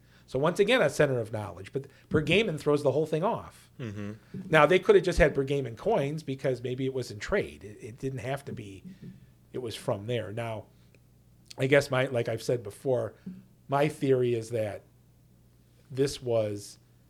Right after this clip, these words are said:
Speaker 1: not a prototype. This probably was something that maybe was, they had knowledge of something that was built that was similar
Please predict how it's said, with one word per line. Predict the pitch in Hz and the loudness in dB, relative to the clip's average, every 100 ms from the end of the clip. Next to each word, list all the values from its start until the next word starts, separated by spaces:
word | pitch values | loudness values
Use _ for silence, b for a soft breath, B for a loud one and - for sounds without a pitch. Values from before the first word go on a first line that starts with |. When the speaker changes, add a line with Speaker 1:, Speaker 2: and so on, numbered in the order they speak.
| - - | -18 -6
Speaker 1:
not | 120 123 | -2 -2
a | - | 0
prototype. | - 127 113 - 98 90 | 2 2 0 -6 -10 -10
This | 120 - | -10 -8
probably | - 135 127 110 | -2 0 0 -4
was | 104 95 | -6 -10
something | - - 120 113 98 | -10 -8 -8 -10 -14
that | 98 95 | -16 -14
maybe | 113 110 104 | -12 -12 -12
was, | 95 90 92 - B B B 185 - _ | -12 -14 -14 -20 B B B -18 -20 _
they | 143 | 6
had | 139 131 | 6 6
knowledge | 127 135 123 | 4 4 4
of | 113 | 0
something | 120 117 | -4 -2
that | 117 117 | -6 -8
was | 101 | -6
built | 123 120 120 | -2 -2 -4
that | 113 | -10
was | - | -12
similar | - 143 123 92 - | -8 -8 -8 -12 -20